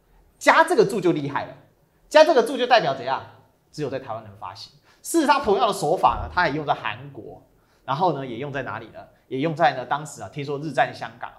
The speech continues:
其实说啊，这个我有去看了一些这个收集钞票的一些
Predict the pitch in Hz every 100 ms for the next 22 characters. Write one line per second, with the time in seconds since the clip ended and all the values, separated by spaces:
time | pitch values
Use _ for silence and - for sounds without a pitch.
0 | _ - 254 254 254 233 160 - 233 170
1 | 220 175 208 - 214 156 151 170 175 175
2 | 156 139 - - - - - 254 247 277
3 | 170 165 - 190 220 254 175 151 156 165
4 | 170